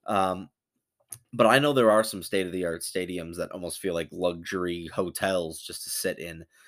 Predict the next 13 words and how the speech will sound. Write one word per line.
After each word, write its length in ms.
So, 460
uh, 140
again, 300
it 100
is 160
an 80
interesting 460
thing 300
to 40
think 240
about. 360
Number 600
thirty 840